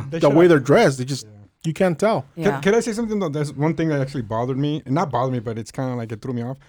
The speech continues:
Speaker 1: was the music. I get it. It's not the typical Ray Parker Junior song, you know how they would, I would, I would imagine they would have remixed it or changed it or, or added some sort of orchestra. They didn't touch that fucking song whatsoever in that trailer.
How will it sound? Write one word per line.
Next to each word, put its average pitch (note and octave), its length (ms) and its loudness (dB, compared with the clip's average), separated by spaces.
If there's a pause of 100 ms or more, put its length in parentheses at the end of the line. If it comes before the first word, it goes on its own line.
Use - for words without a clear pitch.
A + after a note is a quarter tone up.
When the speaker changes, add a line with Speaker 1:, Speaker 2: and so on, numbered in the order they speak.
(200)
Speaker 1:
was C3+ 180 -8
the C3 100 -4
music. D3+ 420 0
I C3+ 80 -2
get B2+ 240 0
it. C#3 180 -2
It's A2+ 140 -10
not A#2+ 220 -6
the A#2+ 80 -10
typical A2+ 500 -8
Ray A2+ 180 -6
Parker A#2 300 -6
Junior G#2 300 -6
song, G#2+ 340 -8 (480)
you C#3+ 140 -2
know D#3 60 4
how D3 100 2
they C3+ 80 4
would, C3 280 0
I B2 60 -4
would, E3 120 4
I D#3+ 160 4
would D#3+ 140 2
imagine D3 280 2
they B2+ 80 0
would C3+ 140 2
have A#2+ 160 0 (360)
remixed B2+ 420 -2
it A#2+ 100 0
or A2+ 100 -2
changed A#2+ 380 -4
it A#2+ 80 -6
or, A2+ 80 -6
or A#2 200 -6
added A#2+ 200 -6
some B2 120 -6
sort A#2 200 -6
of F#2+ 60 -10
orchestra. C#3 420 -6 (340)
They C#3+ 120 0
didn't D3+ 180 2
touch C#3 200 -2
that A2+ 160 -4
fucking B2 260 -6
song A#2 240 -6
whatsoever A#2+ 440 -6
in A2 80 -6
that G#2 140 -8
trailer. A2+ 340 -6